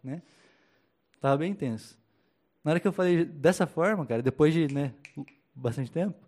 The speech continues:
passou a, a, a tristeza nesse ponto específico. Continua a tristeza no geral, mas sobre mim saiu a tristeza. Sabe? Não sei se vocês estão entendendo, porque <laughs> vocês estão com as caras de taxa. Eu sei que eu também tô falando de um jeito que pra mim faz muito sentido,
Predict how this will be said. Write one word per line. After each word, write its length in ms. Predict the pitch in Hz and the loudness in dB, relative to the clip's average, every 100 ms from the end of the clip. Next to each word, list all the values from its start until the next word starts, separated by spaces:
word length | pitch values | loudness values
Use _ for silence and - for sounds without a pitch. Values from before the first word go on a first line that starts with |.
| _ _ _ _ _ _ _ _ _ _ _ _ _ | _ _ _ _ _ _ _ _ _ _ _ _ _
passou 280 | - 175 226 | -2 0 2
a, 20 | |
a, 320 | 208 180 139 123 | 2 0 -2 -6
a 40 | |
tristeza 440 | - 131 135 117 | -10 -4 -2 -2
nesse 340 | 127 131 156 147 | -4 0 0 0
ponto 160 | 151 | -4
específico. 380 | 143 151 - - | -4 -6 -6 -2
Continua 260 | 175 185 214 | 0 2 0
a 20 | |
tristeza 320 | 214 - 190 | 0 0 0
no 80 | 202 | 2
geral, 320 | 202 208 165 | 4 6 6
mas 240 | 143 143 - | 4 -2 -4
sobre 280 | - 180 208 | -4 -2 0
mim 220 | 185 208 | -2 -4
saiu 260 | 220 220 202 | -2 0 0
a 40 | |
tristeza. 440 | 185 139 131 107 _ _ _ _ _ _ _ _ _ _ | -2 -6 -6 -6 _ _ _ _ _ _ _ _ _ _
Sabe? 180 | - 190 - _ _ _ _ _ _ _ _ _ _ _ _ _ _ _ _ _ _ _ _ _ _ _ _ _ _ _ | -6 -6 -8 _ _ _ _ _ _ _ _ _ _ _ _ _ _ _ _ _ _ _ _ _ _ _ _ _ _ _
Não 100 | 160 | -4
sei 120 | 156 202 | 4 4
se 60 | |
vocês 80 | 202 | 4
estão 120 | 170 | 0
entendendo, 420 | 175 165 147 165 | 0 0 0 -2
porque 180 | 170 185 | -2 -6
<laughs> 0 | |
vocês 300 | 135 180 139 | -4 -4 -2
estão 180 | 156 175 | -2 0
com 80 | 160 | 0
as 100 | 143 | 2
caras 160 | 160 | 2
de 80 | 156 | 2
taxa. 300 | 151 185 202 | 6 6 8
Eu 60 | 202 | 4
sei 180 | 214 226 | 4 2
que 60 | |
eu 40 | 226 | 2
também 200 | 202 208 | 0 0
tô 100 | 208 | 0
falando 340 | 185 185 185 | 0 0 -2
de 80 | 170 | -2
um 40 | |
jeito 220 | 165 180 | 0 0
que 100 | - | -2
pra 180 | 185 196 | 2 2
mim 160 | 180 214 | 2 0
faz 160 | 202 | 0
muito 160 | 180 185 | 0 -2
sentido, 360 | 190 156 123 | -4 -2 -4